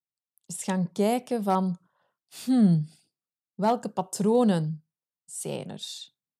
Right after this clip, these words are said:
Welke gedachten komen er steeds naar boven als ik even stilsta bij mezelf of als ik even stilsta bij mijn ademhaling? En welk effect hebben die patronen op mijn dagelijks leven?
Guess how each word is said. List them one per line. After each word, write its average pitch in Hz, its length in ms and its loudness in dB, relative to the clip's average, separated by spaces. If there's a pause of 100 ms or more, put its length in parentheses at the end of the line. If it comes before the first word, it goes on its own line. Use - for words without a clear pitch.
(720)
Welke 220 360 -2
gedachten 196 460 0
komen 190 200 0
er 175 80 0
steeds - 360 -6
naar 175 240 0
boven 202 360 -2
als 175 140 -2
ik 180 200 -6
even 196 480 -2 (100)
stilsta 208 720 -4
bij 165 140 -2
mezelf 165 580 -4
of 185 100 -12
als 175 140 -6
ik 175 100 -10
even 175 200 -4
stilsta 185 540 -8
bij 165 120 -2
mijn 165 280 -4
ademhaling? 180 640 -6 (1040)
En 196 80 0
welk 247 240 6
effect - 500 -2
hebben 185 220 2
die 165 100 0
patronen 165 680 -4
op 170 120 -14
mijn 165 200 0
dagelijks 175 580 -4
leven? 165 460 -4